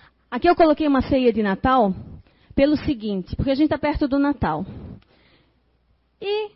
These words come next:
Natal é Papai Noel, é desfile, magia de Natal,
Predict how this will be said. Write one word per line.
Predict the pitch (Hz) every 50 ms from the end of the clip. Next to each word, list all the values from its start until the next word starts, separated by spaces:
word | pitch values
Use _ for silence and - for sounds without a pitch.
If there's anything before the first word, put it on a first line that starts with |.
| _ -
Natal | 320 311 311 - - 294 269
é | 262
Papai | 254 - 254 226 - 247 233 240
Noel, | 247 247 254 269 311 339 349 359 349 302
é | 277 254
desfile, | 226 247 - - - - 277 269 262 240 240 226 214 208 202 196 190 180 -
magia | 220 226 226 214 226 233 240 226
de | 202 220
Natal, | 214 214 214 214 _ - 302 320 339 339 339 339 349 349 349